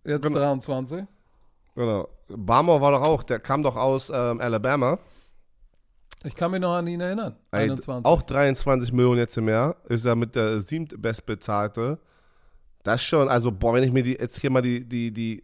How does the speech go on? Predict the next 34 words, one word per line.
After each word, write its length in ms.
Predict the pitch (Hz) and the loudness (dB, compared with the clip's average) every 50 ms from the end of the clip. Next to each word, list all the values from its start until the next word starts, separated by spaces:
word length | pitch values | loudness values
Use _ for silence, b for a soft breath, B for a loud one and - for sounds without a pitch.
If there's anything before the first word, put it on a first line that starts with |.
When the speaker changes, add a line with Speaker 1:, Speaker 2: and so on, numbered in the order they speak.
| - - | -14 -14
Speaker 2:
<laughs> 100 | - - | -14 -12
was, 280 | - 101 101 - - - | -12 -10 -10 -10 -8 -8
was 140 | 120 113 - | -8 -6 -6
die 160 | - 113 95 | -8 -10 -10
Defense 400 | 120 139 127 - 113 98 101 - | -10 -10 -10 -10 -12 -12 -12 -10
Tech, 160 | - - - B B B B B - | -8 -10 -10 B B B B B -8
Alter, 180 | - - - 117 | -4 -2 -2 0
wo 120 | 120 127 | 0 2
soll 160 | 117 131 135 127 | 2 2 2 2
das 180 | 117 - - | 0 -2 -4
noch 160 | 104 87 80 | -8 -10 -10
hingehen, 400 | - - 143 202 208 135 107 87 67 | -8 -8 -6 -6 -4 -4 -6 -6 -6
Alter? 340 | 71 73 73 78 73 82 - _ _ b b b b b - | -10 -12 -12 -14 -16 -16 -18 _ _ b b b b b -16
Ich, 220 | - 107 101 - - | -16 -16 -14 -14 -12
ich 80 | 107 113 | -8 -4
mein, 220 | 117 117 113 - | -4 -4 -4 -4
N 160 | - 117 113 | -4 -4 -4
B 240 | 107 123 104 113 143 | -2 0 0 2 2
A 40 | 151 | 2
und 100 | 139 120 | 0 0
so 80 | 120 123 | -2 -4
ist 100 | 117 - | -4 -4
ja 80 | 113 | -4
noch 160 | 107 131 123 | -4 -4 -4
absurder 460 | - 107 104 95 98 101 98 98 104 82 | -4 -6 -6 -6 -6 -8 -6 -6 -6 -6
alles, 280 | 87 92 110 135 139 | -6 -6 -6 -6 -6
aber 160 | 127 104 101 | -6 -6 -6
ich 60 | 98 - | -6 -6
bleib 160 | 117 113 120 | -6 -6 -6
jetzt 120 | 113 - | -6 -6
mal 80 | 113 107 | -6 -4
in 60 | 110 | -2
der 120 | 117 104 101 | -2 -2 -2
N-F-L-Welt. 720 | 104 98 90 - 98 120 127 107 101 95 110 131 - - | -4 -6 -6 -6 -6 -6 -6 -6 -6 -8 -8 -8 -10 -14